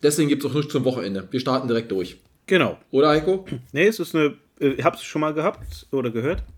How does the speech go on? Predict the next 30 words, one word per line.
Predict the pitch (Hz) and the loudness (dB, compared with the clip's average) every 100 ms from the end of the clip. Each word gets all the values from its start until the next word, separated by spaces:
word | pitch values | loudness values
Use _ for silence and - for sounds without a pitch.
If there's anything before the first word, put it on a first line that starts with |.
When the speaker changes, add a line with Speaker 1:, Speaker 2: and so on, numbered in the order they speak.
| _ | _
Speaker 2:
Es | 120 - | -16 -12
ist | 123 | -4
eine | 123 113 | -2 -2
Konservenfolge. | 110 - 117 110 139 170 165 175 160 | -4 -6 -2 -2 -4 -6 -6 -2 -4
Also | 113 | -4
es | 107 | -4
heißt, | 117 117 _ _ _ - _ _ | -4 -6 _ _ _ -20 _ _
äh, | 131 - | -20 -12
kein | 123 120 | -6 -6
Bezug. | 110 - 233 262 - _ | -6 -6 -6 -6 -14 _
Ich, | 143 123 - 143 | -8 -8 -8 -2
äh, | 127 113 | -2 0
wir | 120 | -2
nehmen | 120 113 | -2 -2
die | 107 | -2
auf, | 147 208 - - _ | -2 -4 -8 -20 _
äh, | 120 110 107 - | -6 -6 -8 -8
im | 120 107 98 95 - _ _ | -8 -6 -10 -12 -18 _ _
Wissen, | 127 170 147 | -6 -6 -6
dass | 123 | -10
was | 98 - | -14 -8
kommt. | 247 - _ - _ | -8 -8 _ -20 _
Und, | 175 170 196 - - _ _ _ _ _ _ _ _ _ _ | 2 2 2 -6 -20 _ _ _ _ _ _ _ _ _ _
äh, | 131 135 139 | -2 -2 0
ihr | 147 | -4
dürft | 139 170 151 | -2 -2 -2
auch | 139 | -2
am | 135 | -4
Ende | 143 151 151 - 127 | 0 0 0 -2 -12
keine, | - 131 131 131 | -6 -2 -2 -2